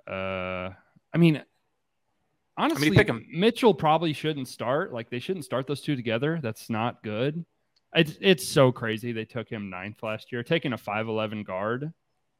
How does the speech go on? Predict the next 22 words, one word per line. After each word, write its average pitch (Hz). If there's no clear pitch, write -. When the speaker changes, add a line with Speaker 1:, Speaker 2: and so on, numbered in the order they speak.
Speaker 1:
in 131
the 117
Speaker 2:
Who 131
was, 117
Speaker 1:
top 107
Speaker 2:
like, 107
a 104
Speaker 1:
ten 104
Speaker 2:
junior? 107
Speaker 1:
is, -
Speaker 2:
Wasn't 127
he, 131
like, 117
a 107
junior? 98
Speaker 1:
who 139
was 113
twenty-one 110
years 104
old 101
is 98
insane. 85